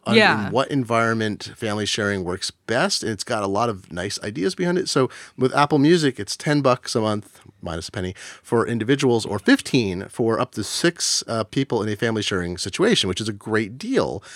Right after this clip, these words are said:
Speaker 1: However,
Speaker 2: Mm-hmm.
Speaker 1: uh, you know, some people would like that deal without family sharing, and tain't available.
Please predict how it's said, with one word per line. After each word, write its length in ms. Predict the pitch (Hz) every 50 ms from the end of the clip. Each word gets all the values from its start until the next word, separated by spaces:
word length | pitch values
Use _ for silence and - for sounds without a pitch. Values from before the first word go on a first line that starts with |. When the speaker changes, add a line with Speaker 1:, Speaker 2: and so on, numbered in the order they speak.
| - - - - -
Speaker 1:
However, 560 | - - 123 147 214 320 330 240 202 151 - 190
Speaker 2:
Mm-hmm. 340 | 196 196 208 208 208 214 214 - -
Speaker 1:
uh, 640 | - 117 120 120 120 120 117 117 117 113 117 113 110 101 - - - - -
you 140 | 143 156 143
know, 120 | 117 101
some 160 | 101 - 180
people 200 | 175 196 165 143
would 120 | 127 120 107
like 200 | 123 135 139 -
that 280 | 113 123 120 117 -
deal 260 | 101 123 143 151 139 120
without 300 | 113 107 113 117 - -
family 220 | 151 160 190 190 156
sharing, 280 | - - 104 95 101 95
and 160 | 107 107 101
tain't 320 | - - 165 180 196 - - -
available. 720 | 127 127 151 156 147 127 - 113 - 90 - - -